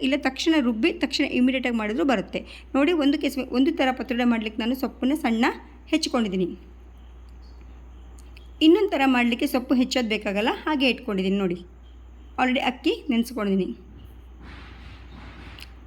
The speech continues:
ಮಾಡೋಕ್ಕೆ, ಆ, ಕಷ್ಟ ಅನ್ಸಿರೂ ಟೇಸ್ಟ್ ಮಾತ್ರ ತುಂಬ ಚೆನ್ನಾಗಿರುತ್ತೆ. ನೋಡಿ, ಇದಕ್ಕೆ ಬೇಕಾಗಿರೋ ಐಟಮ್ಸು, ಧನಿಯಾ ಒಂದು ಬೌಲ್ ತೊಗೊಂಡಿದ್ದೀನಿ, ಹುಣಸೆ ಹಣ್ಣು ಸ್ವಲ್ಪ ಎರಡು ಮುಷ್ಟಿ ತೊಗೊಂಡಿದ್ದೀನಿ. ಸ್ವಲ್ಪ ಹುಣಸೆ ಹಣ್ಣು ಜಾಸ್ತಿನೇ ಬೇಕು ಇದಕ್ಕೆ, ಉಪ್ಪು ಹುಳಿ ಎಲ್ಲ. ಖಾರದ ಪುಡಿ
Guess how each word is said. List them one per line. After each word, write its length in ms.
ಮಾಡೋಕ್ಕೆ, 540
ಆ, 380
ಕಷ್ಟ 380
ಅನ್ಸಿರೂ 440
ಟೇಸ್ಟ್ 360
ಮಾತ್ರ 220
ತುಂಬ 260
ಚೆನ್ನಾಗಿರುತ್ತೆ. 600
ನೋಡಿ, 220
ಇದಕ್ಕೆ 260
ಬೇಕಾಗಿರೋ 420
ಐಟಮ್ಸು, 640
ಧನಿಯಾ 280
ಒಂದು 200
ಬೌಲ್ 240
ತೊಗೊಂಡಿದ್ದೀನಿ, 580
ಹುಣಸೆ 300
ಹಣ್ಣು 160
ಸ್ವಲ್ಪ 260
ಎರಡು 300
ಮುಷ್ಟಿ 280
ತೊಗೊಂಡಿದ್ದೀನಿ. 540
ಸ್ವಲ್ಪ 200
ಹುಣಸೆ 340
ಹಣ್ಣು 260
ಜಾಸ್ತಿನೇ 500
ಬೇಕು 280
ಇದಕ್ಕೆ, 340
ಉಪ್ಪು 440
ಹುಳಿ 240
ಎಲ್ಲ. 160
ಖಾರದ 400
ಪುಡಿ 200